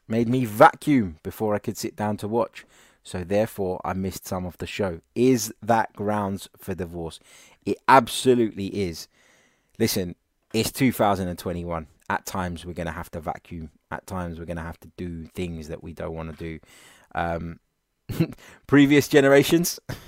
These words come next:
<laughs> no, it was different, wasn't it? But nowadays, um, you know, everybody helps out, and, and that's absolutely fine. That's absolutely fair. But I am one for setting boundaries, i e,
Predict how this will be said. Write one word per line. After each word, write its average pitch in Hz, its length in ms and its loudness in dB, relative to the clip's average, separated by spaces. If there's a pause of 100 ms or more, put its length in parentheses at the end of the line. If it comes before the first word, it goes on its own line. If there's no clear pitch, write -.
(260)
<laughs> - 520 -20
no, 85 300 -2
it 98 80 0
was 92 160 -4
different, 90 340 -2
wasn't 90 220 -4
it? 80 120 -8
But 101 140 0
nowadays, 107 720 2 (400)
um, 90 440 -2
you 95 120 -6
know, 90 240 -4 (180)
everybody 90 400 -4
helps 85 320 -6
out, 90 240 0
and, 87 240 -6
and 87 140 -8
that's 87 160 -6
absolutely 87 360 -8
fine. 87 280 -4
That's 87 160 -8
absolutely 82 360 -10
fair. 82 320 -6 (640)
But 104 180 0
I 120 180 8
am 107 320 4
one 104 380 2
for 98 340 -6
setting 95 380 -2
boundaries, 87 640 -4 (100)
i 98 220 2
e, 90 380 -6